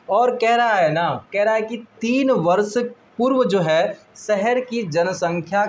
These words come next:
कितनी थी? तीन वर्ष पहले की बात कर रहा है, मतलब मूल जनसंख्या की बात कर रहा है, ठीक है ना। तीन वर्ष पहले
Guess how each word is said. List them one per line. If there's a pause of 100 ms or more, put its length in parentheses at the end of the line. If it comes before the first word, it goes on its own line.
कितनी (140)
थी? (360)
तीन
वर्ष
पहले
की
बात
कर
रहा
है,
मतलब
मूल
जनसंख्या
की
बात
कर
रहा
है,
ठीक
है
ना। (640)
तीन
वर्ष (880)
पहले